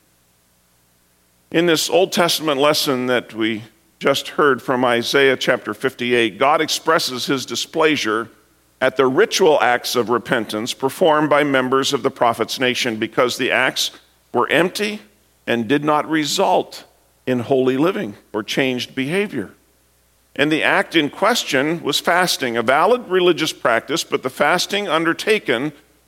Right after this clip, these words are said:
by the prophet's contemporaries is the sort that has one, you know, one eye open to detect whether the Lord is noticing how sincere their fasting appeared.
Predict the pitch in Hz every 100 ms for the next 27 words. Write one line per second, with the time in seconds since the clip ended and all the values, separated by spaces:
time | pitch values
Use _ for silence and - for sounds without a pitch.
0 | - 147 143 - 156 151 147 - 139 131
1 | - 233 190 120 131 143 139 143 - 135
2 | - 208 175 175 - _ _ - 147 147
3 | 143 143 156 147 117 - _ _ _ _
4 | 151 135 123 156 208 220 202 160 160 151
5 | 147 156 131 123 165 147 - 135 143 143
6 | 135 139 139 135 139 143 135 254 240 -
7 | 139 135 143 143 - 160 - - 170 135
8 | 131 127 131 131 131 - 135 151 269 247
9 | 151 92